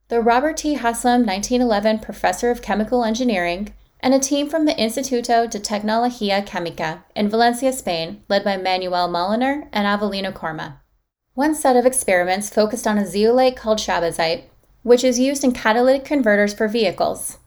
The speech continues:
Using their techniques, the researchers designed a new templating molecule for synthesizing chabazite, and the experimental results confirmed their approach. Their analyses had shown that the new templating molecule would be good for forming chabazite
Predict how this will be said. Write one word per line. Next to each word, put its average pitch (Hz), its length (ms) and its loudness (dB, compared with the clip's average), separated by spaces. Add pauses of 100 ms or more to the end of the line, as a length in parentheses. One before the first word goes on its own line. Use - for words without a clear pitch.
(340)
Using 214 280 2
their 208 120 2
techniques, 240 680 -2 (200)
the 247 120 4
researchers 294 460 2
designed 233 420 0
a 214 60 0
new 202 180 -2
templating 247 500 0
molecule 185 460 0
for 202 160 -6
synthesizing 247 680 -2
chabazite, 175 680 -2 (200)
and 262 140 4
the 269 60 6
experimental 294 580 0
results 202 400 0
confirmed 170 460 -4
their 170 140 -2
approach. 175 600 0 (520)
Their 262 140 2
analyses 320 540 0
had 339 120 -2
shown 175 400 -2
that - 120 -20
the 226 120 2
new 247 160 2
templating 277 480 -2
molecule 175 640 0
would 214 120 0
be 233 80 0
good 247 280 6
for 269 140 0
forming 220 320 0
chabazite 170 640 -2